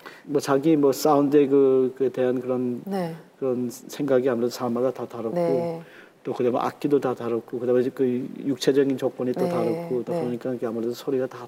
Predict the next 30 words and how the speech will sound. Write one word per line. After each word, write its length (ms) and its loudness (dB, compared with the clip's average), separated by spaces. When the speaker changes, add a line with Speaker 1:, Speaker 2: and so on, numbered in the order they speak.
Speaker 2:
네. 320 -8
Speaker 1:
다르죠. 320 -4
뭐 160 -4
피아노만 540 6
해도 240 2
뭐 240 4
같은 500 0
피아노를 320 2
쳐도 280 0
Speaker 2:
음, 20 -
쳐도 160 0
Speaker 1:
피아니스트가 480 0
Speaker 2:
그렇죠. 400 -4
Speaker 1:
그러니까 260 0
뭐 120 6
Speaker 2:
색깔이 220 2
Speaker 1:
바이올린은 220 4
Speaker 2:
완전히 360 -2
다르듯이. 260 -10
Speaker 1:
악기도 360 0
다르니까 380 -2
Speaker 2:
네. 460 -2
Speaker 1:
그러니까 220 -6
독-, 300 -4
한 220 -6
사-, 80 -4
개인 300 2
개인마다 480 2
소리가 540 -6
Speaker 2:
네. 400 -14